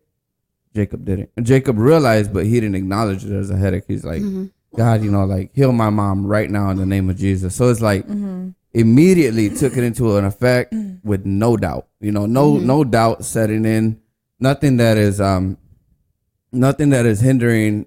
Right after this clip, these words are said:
Speaker 1: you know, like, he's not discouraged. He's not set in fear. You know, he doesn't have any unbelief. So immediately igniting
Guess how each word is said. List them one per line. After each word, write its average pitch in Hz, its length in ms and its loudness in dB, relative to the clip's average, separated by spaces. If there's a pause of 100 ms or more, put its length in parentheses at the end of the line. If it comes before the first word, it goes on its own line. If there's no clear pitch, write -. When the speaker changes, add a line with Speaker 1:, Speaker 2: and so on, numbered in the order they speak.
Speaker 1:
you 113 80 -4
know, 110 120 0
like, 101 260 -2 (240)
he's 127 280 0
not 135 180 -2
discouraged. 107 540 0
He's 101 160 -4
not 120 260 -4
set 117 240 -6
in 107 140 -2
fear. 101 520 -2 (560)
You 113 100 -4
know, 104 100 2
he 110 120 2
doesn't 131 380 0
have 113 160 0
any 110 200 0
unbelief. 98 680 -2
So 104 500 -4 (180)
immediately 107 680 2
igniting 110 720 -2